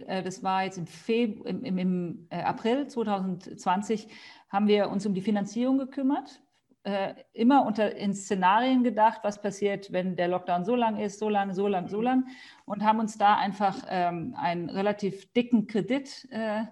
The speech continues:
Speaker 1: gesichert, den wir Gott sei Dank noch nicht anknabbern mussten. Äh, aber wir sind jetzt kurz davor, weil, äh, wie gesagt, die Entschädigungen immer noch nicht da sind und wir bisher vom Bund gar nichts beko-, also bis auf zehntausend Euro nichts bekommen haben.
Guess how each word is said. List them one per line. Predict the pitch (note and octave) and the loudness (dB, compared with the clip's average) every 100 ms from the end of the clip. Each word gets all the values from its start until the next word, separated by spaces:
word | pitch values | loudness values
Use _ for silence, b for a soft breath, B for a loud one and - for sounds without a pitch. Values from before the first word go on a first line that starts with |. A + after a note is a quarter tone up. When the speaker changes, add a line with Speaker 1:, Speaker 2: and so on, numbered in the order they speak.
| b b b | b b b
Speaker 1:
gesichert, | A3+ F3+ A#3+ D4+ E4+ - - b b | -2 2 0 2 -2 -2 -20 b b
den | G#3 G#3 | -2 0
wir | G#3 | 2
Gott | G#3 | 0
sei | G#3 G3 | -2 -2
Dank | F#3+ | -2
noch | F#3+ | -2
nicht | F#3+ F#3 | -4 -4
anknabbern | G3+ G#3 A3+ A#3 A#3 | -6 -4 -2 0 2
mussten. | A#3+ C4 - C#4+ | 0 -2 0 0
Äh, | C4 | 0
aber | - G3 - F#3 F#3 | 0 2 4 2 2
wir | F#3 | 0
sind | G#3+ G#3+ | 0 0
jetzt | G#3+ - | -2 -2
kurz | A3 | -4
davor, | G3+ F3 F#3+ A3 A3 | -2 -2 0 0 2
weil, | G3 F3 - | 2 0 -4
äh, | F3 F3 | -6 -4
wie | G3+ | -2
gesagt, | F#3 F#3+ F#3+ | -2 -4 -4
die | F#3+ | -6
Entschädigungen | F3+ - G#3 G3 F#3+ | -4 -2 -2 -2 -4
immer | F#3 F#3+ | -4 -2
noch | F#3 | -2
nicht | F3+ - | -4 -2
da | F3 G3+ | -2 0
sind | G#3 A3 - | 0 -2 -4
und | F3+ | -2
wir | G3 | -2
bisher | F#3+ F3+ F#3 | -2 -2 -4
vom | F3+ F3+ | -2 -2
Bund | G3 F#3+ | 0 -2
gar | - E3 | 0 -2
nichts | G3 - - | -2 -8 -12
beko-, | - F#3 | -10 -8
also | D3+ | -8
bis | D3+ F3 | -8 -8
auf | F3+ | -8
zehntausend | - F#3 F#3 F3 F3+ | -6 -4 -4 -4 -6
Euro | F3+ | -6
nichts | F3+ F3+ - | -6 -10 -12
bekommen | - F#3 F#3+ | -8 -6 -4
haben. | G3+ G#3 G3+ | -2 -4 -4